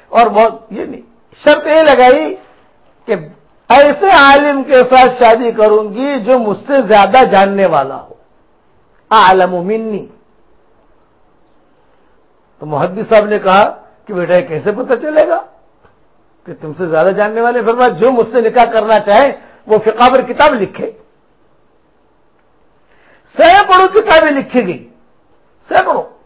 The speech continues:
مکہ میں لکھی گئی، مدینہ میں لکھی گئی، خیبر میں لکھی گئی، تبوک میں لکھی گئی، نجد میں لکھی گئی، قسم وغیرہ میں، پھر یہاں مصر میں لکھی گئی، قاہرہ میں لکھی گئی، پھر تونس میں لکھی گئی، پھر موروکو میں لکھی گئی،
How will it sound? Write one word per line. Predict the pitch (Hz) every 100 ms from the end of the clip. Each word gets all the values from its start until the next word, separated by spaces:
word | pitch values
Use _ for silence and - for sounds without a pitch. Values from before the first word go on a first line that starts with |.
| _ _ _ _ _ -
مکہ | 143 - 226 202
میں | 185
لکھی | 175 175 175
گئی، | 175 175 165
مدینہ | 165 170 196 185
میں | 180
لکھی | 165 160 - 160
گئی، | 170 175 143 _ _ _ _
خیبر | _ - 185 196 214
میں | 190
لکھی | 180 165 - 165
گئی، | 180 196 185
تبوک | - 180 226 233
میں | 208
لکھی | 190 175 - 165
گئی، | 175 190
نجد | 156 165 214 277 247
میں | 240
لکھی | 214 190 - 190
گئی، | 185 170 - _ _ _ _ _
قسم | 208 202 233 202
وغیرہ | 185 180 180
میں، | 143 - _ _ _
پھر | - 208
یہاں | 196 202
مصر | 202 196 247
میں | 247
لکھی | 214 202 - 196
گئی، | 208 202
قاہرہ | 180 196 170 208 226
میں | 226
لکھی | 196 196 185
گئی، | 170 185 156 _ _ _ _
پھر | - 226 -
تونس | 240 254 285 240
میں | 247
لکھی | 233 233 226
گئی، | 220 240 214
پھر | 208
موروکو | 185 226 285 294 269
میں | 254
لکھی | 226 226 208
گئی، | 185 143